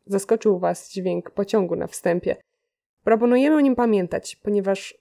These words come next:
jeszcze nie raz pojawi się w tym odcinku. A dzisiejszą historię przedstawimy Państwu w następującym składzie.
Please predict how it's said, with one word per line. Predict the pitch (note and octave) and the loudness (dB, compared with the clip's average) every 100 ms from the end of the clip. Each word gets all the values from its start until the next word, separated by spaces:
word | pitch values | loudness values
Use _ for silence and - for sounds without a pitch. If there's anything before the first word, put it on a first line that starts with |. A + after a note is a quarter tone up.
| - | -2
jeszcze | G#3 C4 - B3+ | 2 2 0 2
nie | G#3+ | 2
raz | G3 A#3 G3 - | 4 2 0 -4
pojawi | - G3+ G3 F#3+ | 0 2 2 0
się | - | -6
w | G3 | -4
tym | G3+ F#3+ | -2 -2
odcinku. | F#3 - - - - _ _ _ _ _ | -4 -8 -8 -8 -16 _ _ _ _ _
A | - | -4
dzisiejszą | G3 G3 B3+ C4 G#3 | -4 -2 -2 0 -2
historię | G3 - A3+ A#3+ A#3+ - | -2 0 4 4 2 -2
przedstawimy | A#3+ - G3+ F#3+ G3 F#3 | -2 -2 -2 0 0 0
Państwu | G3+ G#3 - G#3 G#3 G3+ | -2 -4 -4 -4 -4 -6
w | F#3 | -2
następującym | G3 - G3+ F#3+ F3+ F#3+ F3+ | -2 0 -2 0 -2 -4 -8
składzie. | - E3+ E3+ - | -6 -4 -4 -10